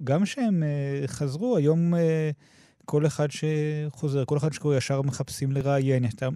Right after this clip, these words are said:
ישר מחפשים לדבר, אה, אז גם הרעיונות שלך היו, זה,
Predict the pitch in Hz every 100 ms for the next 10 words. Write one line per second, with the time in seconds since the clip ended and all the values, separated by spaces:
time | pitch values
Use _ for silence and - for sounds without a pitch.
0 | 151 - 135 139 135 - 139 135 131 127
1 | 131 156 185 196 - - - _ 123 127
2 | 127 139 147 175 185 208 202 196 139 156
3 | 151 170 233 - 233 135 - 127 127 131
4 | 123